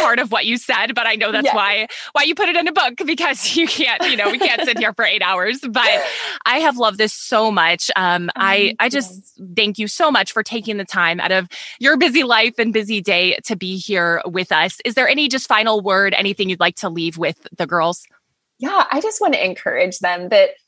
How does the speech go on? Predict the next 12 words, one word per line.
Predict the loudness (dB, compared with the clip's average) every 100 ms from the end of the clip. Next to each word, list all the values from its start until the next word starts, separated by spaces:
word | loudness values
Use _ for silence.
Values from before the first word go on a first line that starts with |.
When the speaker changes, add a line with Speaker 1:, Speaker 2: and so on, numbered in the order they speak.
| _
Speaker 2:
Christ | 2 2 2 0
is | -4 -2
for | 0 0
you. | 0 0 -2 -4 _ _ _
Like, | -8
he | -2 0 2 2
loves | -2 -2 2 4 2 -2
you, | -2 0 0 2
and | 4 4 0 -4 _ _ -2
the | 0
Christ | 0 4 6 6 2 -6 -6
life | 2 4 4 2 -2